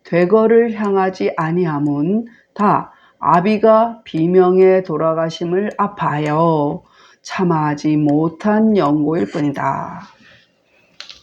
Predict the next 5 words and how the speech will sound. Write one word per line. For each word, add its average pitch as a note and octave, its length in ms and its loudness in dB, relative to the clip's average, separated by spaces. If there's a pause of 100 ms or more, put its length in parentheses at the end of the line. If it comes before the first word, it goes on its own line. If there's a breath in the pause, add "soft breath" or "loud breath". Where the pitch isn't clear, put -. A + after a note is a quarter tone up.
네, D3+ 380 2
그래서 D#3+ 600 0
왕부의 D#3+ 500 2
이야기는 E3 320 0
끝났고요. F3+ 880 -4